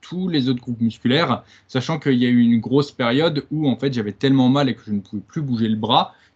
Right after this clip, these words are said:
que, euh, du coup, euh, même les entraînements de jambes, me tenir après un leg extension par exemple, c'était compliqué. Et donc je suis resté, euh, sur, euh, en fait, quand j'étais à Budapest, c'est très simple, je me suis entraîné de juillet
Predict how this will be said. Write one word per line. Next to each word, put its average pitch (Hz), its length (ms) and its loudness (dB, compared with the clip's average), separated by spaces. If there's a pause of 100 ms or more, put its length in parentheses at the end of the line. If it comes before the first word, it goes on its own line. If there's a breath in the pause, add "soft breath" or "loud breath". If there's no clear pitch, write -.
que, 160 420 2
euh, 120 340 -4
du 113 200 -8
coup, 170 280 -4
euh, 113 460 0
même 156 240 2
les 131 140 0
entraînements 113 380 0
de 110 40 2
jambes, 147 360 0
me 110 160 0
tenir 139 360 0
après 123 220 -6
un 120 80 0
leg 117 160 -2
extension 113 480 -10
par 117 140 -8
exemple, 123 240 -4
c'était 113 180 -8
compliqué. - 560 -6 (540 soft breath)
Et 123 80 0
donc 147 280 0
je 113 240 -4
suis 117 200 -8
resté, 120 360 -2
euh, 110 260 0 (180)
sur, 117 260 -8
euh, 104 140 -2
en - 80 -8
fait, 139 340 -2
quand 123 140 -2
j'étais 123 220 -4
à 120 40 0
Budapest, 117 580 -2 (280 soft breath)
c'est - 80 -14
très 127 180 -4
simple, 151 320 -4
je 107 120 -6
me 117 60 0
suis 117 140 -6
entraîné 135 380 -2
de 117 160 -2
juillet 143 520 0